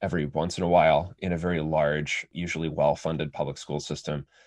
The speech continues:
Mostly you'll find them as standalone schools for which sociologically, generally a slightly to very left-wing parent constituency is willing to pay quite a bit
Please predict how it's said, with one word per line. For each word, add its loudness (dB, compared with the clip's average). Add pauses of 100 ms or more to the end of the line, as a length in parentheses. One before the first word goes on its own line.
(180)
Mostly 6
you'll 8
find 0
them -2
as -6
standalone -2
schools -4 (140)
for 4
which 0 (800)
sociologically, 2
generally -2
a -4
slightly 2
to -2
very 2
left-wing -2 (120)
parent 2
constituency -2
is -4
willing -2
to -14
pay -2
quite -2
a -4
bit -2